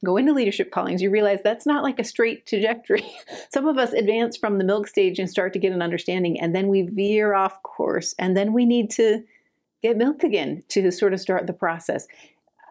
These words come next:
I think I saw this a lot with Jason when he was sick, right? Like, his dietary restrictions were so severe, especially after a surgery, where he'd have to go back down to almost nothing, or he could only consume broth for a little while 'cause they'd done so much work on his digestive system that,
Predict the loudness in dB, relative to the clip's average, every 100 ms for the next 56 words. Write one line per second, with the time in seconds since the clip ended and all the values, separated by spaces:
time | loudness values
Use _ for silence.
0 | -6 -2 -2 0 0 0 0 -2 0 0
1 | 0 0 0 0 -2 -2 -2 -4 -2 -2
2 | -2 -2 -4 -2 -4 -2 0 0 0 0
3 | 0 0 0 2 2 0 -2 -4 -2 -4
4 | -2 -4 0 0 0 -4 0 0 0 -2
5 | -4 -2 0 -2 -2 -6 -4 -2 -2 -2
6 | -2 -2 0 0 0 0 0 0 -2 -2
7 | -2 -2 -2 -4 -6 _ _ _ -4 0
8 | 0 0 -2 -2 -2 -2 -2 0 2 2
9 | 2 0 -2 -2 0 0 0 0 0 -2
10 | -6 -4 0 2 2 0 0 -4 -4 -2
11 | 0 -2 -4 -2 -2 -2 -2 -4 -2 -2
12 | -2 0 0 0 -2 -4 -4 -4 -2 -4
13 | -4